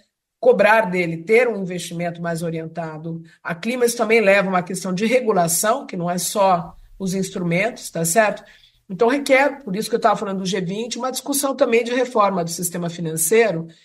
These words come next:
e repensar um pouco como a gente combina todos esses esforços. A gente tá falando de um novo modo de se envolver. Então também aí, falando de investimento humano, de capital humano e de capacidade técnica também, é fundamental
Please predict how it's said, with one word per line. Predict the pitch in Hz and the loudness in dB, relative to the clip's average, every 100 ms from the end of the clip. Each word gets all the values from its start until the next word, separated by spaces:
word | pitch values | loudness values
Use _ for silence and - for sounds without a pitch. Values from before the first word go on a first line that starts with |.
| _ | _
e | 190 | 0
repensar | 185 226 247 226 - 220 | 2 2 2 2 2 2
um | 226 | 4
pouco | 220 226 233 | 4 4 2
como | - 220 | -4 -2
a | 226 | -2
gente | 226 226 | -4 -8
combina | 254 233 202 226 170 | -8 -4 -2 -2 -2
todos | 170 175 170 160 | -4 -4 -4 -4
esses | 165 180 170 | -6 -4 -6
esforços. | 180 - 160 160 170 220 220 - _ - | -6 -2 0 2 -2 -6 -8 -10 _ -8
A | |
gente | 170 | -4
tá | 208 | -2
falando | 202 202 226 226 | 0 2 2 0
de | 233 | 0
um | 214 | 6
novo | 269 294 269 | 6 8 6
modo | 208 202 208 214 | 6 6 4 -4
de | 202 | -4
se | - | -4
envolver. | 214 233 208 185 151 - - _ | 2 4 4 2 2 -2 -20 _
Então | - 208 | -6 0
também | 247 226 220 247 214 - _ _ | 2 4 6 4 2 -6 _ _
aí, | 190 185 254 262 | 0 2 2 0
falando | - 208 220 220 | 2 2 4 2
de | 180 196 | 0 -4
investimento | - 262 226 226 - 190 180 175 185 | -2 0 6 6 4 2 0 0 -2
humano, | 175 190 196 165 | 0 0 0 -2
de | 165 | -2
capital | 185 - 190 180 | -4 0 0 2
humano | 180 196 180 160 160 - _ - | 2 2 2 0 -4 -10 _ -4
e | |
de | 170 180 | -2 2
capacidade | 208 - 220 233 208 196 180 165 156 - | 2 4 4 4 4 4 6 2 -2 0
técnica | 214 202 190 165 165 | 2 2 -2 -8 -8
também, | 160 165 214 214 | -4 -2 -2 -2
é | 214 | -4
fundamental | 214 - 262 269 247 208 170 185 175 214 285 | -4 -6 0 0 0 -2 0 4 6 4 0